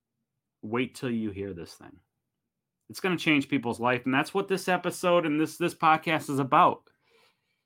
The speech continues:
is changing people's life. I want you, first and foremost, I want you to close your eyes.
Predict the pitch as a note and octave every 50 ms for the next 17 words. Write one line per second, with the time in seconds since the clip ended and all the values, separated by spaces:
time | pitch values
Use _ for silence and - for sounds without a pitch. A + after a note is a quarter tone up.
0 | _ _ - A2 - - - D#3+ D#3 D#3 D3 D3+ C#3+ C3+ C3 C#3+ C#3 C3+ C3+ A#2+
1 | G#2+ G#2 A2+ A2 G#2+ F2+ D#2+ - - - _ _ _ _ _ _ _ _ _ _
2 | _ _ _ _ _ _ _ _ _ _ _ _ _ _ _ _ _ _ _ _
3 | _ _ _ _ _ _ _ _ _ _ _ _ _ _ _ _ _ _ _ _
4 | _ _ _ _ _ _ _ _ _ _ _ _ _ _ _ _ _ _ _ _
5 | _ _ - C#3+ D#3 F3 G3 - - - - F3 F3 E3+ D#3+ D#3+ D3+ C#3+ C3+ -
6 | - D#3 D3+ C#3 - - C3+ A#2+ A2+ - - A2 A2 G#2+ G#2+ G2+ G2+ G2 G2+ -
7 | - - - _ _ _ _ _ _ _ _ _ _ _ _ _ _ _ _ _
8 | _ _ _ _ _ _ _ _ _ _ _ _ _ _ _ _ _ _ _ _
9 | _ _ - B2 B2 C3 C#3+ C#3 - E3+ D3+ D3 - B2+ B2 A#2 A#2 G#2+ G#2+ G2+
10 | F#2 E2+ D#2+ D2+ - - -